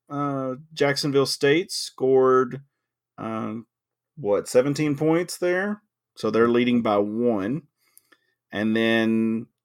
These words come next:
they ended up scoring three touchdowns in the fourth quarter, and M T S U <laughs> only scored one touchdown in the fourth quarter.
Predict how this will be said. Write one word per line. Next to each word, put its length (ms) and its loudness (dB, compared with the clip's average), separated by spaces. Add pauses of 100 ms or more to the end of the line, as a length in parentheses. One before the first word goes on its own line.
they 300 2
ended 240 2
up 180 4
scoring 840 -2 (600)
three 380 2
touchdowns 720 0
in 80 -2
the 80 -2
fourth 320 0
quarter, 600 0
and 240 -2
M 140 0
T 180 2
S 180 0
U 120 -4
<laughs> 20 -14
only 140 2
scored 340 -4
one 380 -6
touchdown 540 -2
in 60 -4
the 60 -8
fourth 280 -4
quarter. 360 -4